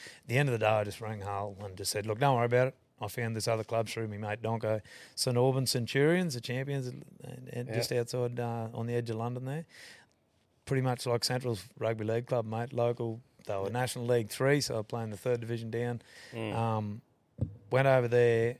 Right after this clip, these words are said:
Speaker 1: and just had the best piss up,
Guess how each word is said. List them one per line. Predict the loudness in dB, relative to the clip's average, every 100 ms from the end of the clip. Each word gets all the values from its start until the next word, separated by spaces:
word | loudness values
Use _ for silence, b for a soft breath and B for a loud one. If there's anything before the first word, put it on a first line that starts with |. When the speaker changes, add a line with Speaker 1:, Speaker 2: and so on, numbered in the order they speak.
| -6
Speaker 1:
and | -4 -4 -4
just | -4 -4 -2
had | 0 0 -2 -14 -12
the | -6
best | -2 -2 -2 -6 _ _ _ -8
piss | -6 -4
up, | -4